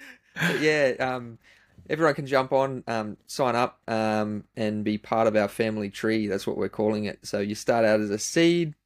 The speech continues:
you turn into a, um, sprout, seedling, and then, um, you turn into, I think, a sapling and then a tree. So you can sort of grow along there. And as you're doing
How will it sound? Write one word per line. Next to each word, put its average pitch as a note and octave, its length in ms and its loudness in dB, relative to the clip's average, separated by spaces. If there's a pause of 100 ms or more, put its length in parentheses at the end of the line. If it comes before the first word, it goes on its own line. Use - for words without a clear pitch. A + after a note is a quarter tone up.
you A2+ 100 -10
turn A#2+ 260 0
into A2 540 0
a, G2+ 540 -2
um, F#2 540 -8
sprout, - 580 -4
seedling, A#2 720 -4 (360)
and G#2 200 0
then, G#2 460 2
um, F#2+ 640 -2 (320)
you E2 80 -12
turn G#2 260 0
into, G2 500 -2
I - 60 -20
think, G2 160 -14
a - 60 -10
sapling C#3 480 0
and A2+ 100 -6
then G2+ 80 -6
a - 60 -8
tree. G#2+ 360 -4
So - 120 -8
you G2+ 100 -8
can A2 120 -8
sort A#2 140 -2
of G#2+ 100 -8
grow G#2+ 280 2
along G#2+ 240 -4
there. G#2+ 180 -4
And G2+ 80 -4
as A#2+ 140 0
you're A#2+ 80 -4
doing A#2 400 -2